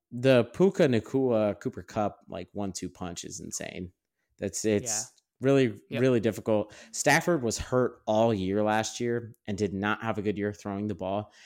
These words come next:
Speaker 1: And I think people come, kind of forgot how good Matthew Stafford is as a quarterback. Um, he's top, he's top
Speaker 2: Yeah.
Speaker 1: half of the league, definitely,
Speaker 2: Yeah, he's
Speaker 1: even
Speaker 2: good.
Speaker 1: on bad days. And I, I think I'm with you, though. The Texans,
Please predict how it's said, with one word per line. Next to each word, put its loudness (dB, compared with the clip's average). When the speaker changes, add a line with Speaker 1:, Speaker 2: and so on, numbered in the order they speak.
Speaker 1:
And -2
I 0
think -6
people 0
come, -4
kind -4
of -4
forgot -2
how -2
good -4
Matthew -6
Stafford -6
is -8
as -12
a -8
quarterback. -6
Um, -2
he's -6
top, -6
he's -6
top -6
Speaker 2:
Yeah. 0
Speaker 1:
half -2
of -6
the -4
league, -2
definitely, -6
Speaker 2:
Yeah, -10
he's -6
Speaker 1:
even 0
Speaker 2:
good. 0
Speaker 1:
on -4
bad -4
days. -12
And 0
I, 6
I 6
think 0
I'm 4
with 4
you, 0
though. 4
The -2
Texans, -4